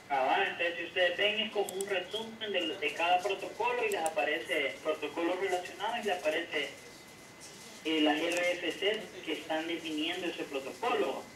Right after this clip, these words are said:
Y les aparece también aparte un diagramita ahí donde dice Protocol Structure.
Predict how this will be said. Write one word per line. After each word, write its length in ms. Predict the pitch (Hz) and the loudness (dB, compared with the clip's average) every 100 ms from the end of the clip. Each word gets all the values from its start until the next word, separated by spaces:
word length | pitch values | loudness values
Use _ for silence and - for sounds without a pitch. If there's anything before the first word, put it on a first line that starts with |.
| - | -8
Y 60 | - | -2
les 100 | 220 | 2
aparece 480 | 220 220 196 202 208 | 2 2 4 4 0
también 360 | 208 196 202 196 | -4 0 0 0
aparte 440 | 190 208 226 220 | 2 2 2 -2
un 80 | 202 | 2
diagramita 680 | 202 160 151 175 233 226 | 4 4 2 0 -4 0
ahí 120 | 180 165 | 0 0
donde 220 | 175 165 | -4 -6
dice 200 | 170 190 | -6 -6
Protocol 500 | - 185 196 - 156 | -2 0 0 -2 -2
Structure. 640 | - - - - - 190 | -4 -4 -2 -2 -4 -10